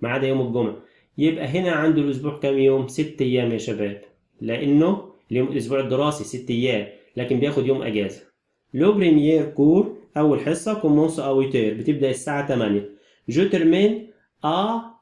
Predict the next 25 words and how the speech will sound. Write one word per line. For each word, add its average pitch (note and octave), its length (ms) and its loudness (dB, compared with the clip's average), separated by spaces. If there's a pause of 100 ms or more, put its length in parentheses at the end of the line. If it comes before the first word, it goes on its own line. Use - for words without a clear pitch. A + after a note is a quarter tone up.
(140)
كانزير، B2+ 580 0
انا D3 200 0
بخلص F3 380 -4
الساعه D3+ 340 -4
خمستاشر B2+ 640 -4
اللي A2+ 140 -6
هي C#3 120 4
الساعه C3+ 420 -6
تلاتة. A2+ 420 0
تمام. C3+ 600 -2 (760)
لو D3+ 260 6
ماردي، D#3 680 0
يوم D#3+ 240 4
التلات، C#3 720 0
جي C3 220 2
دو C#3+ 240 2
كور F#3 300 4
دو D#3+ 120 0
فرونسي، C3 520 -2
انا B2+ 80 -2
عندي D3 240 2
حصتين - 400 -2
فرنساوي. A#2 640 -4 (380)
جي E3+ 360 2
سان C#3+ 320 -2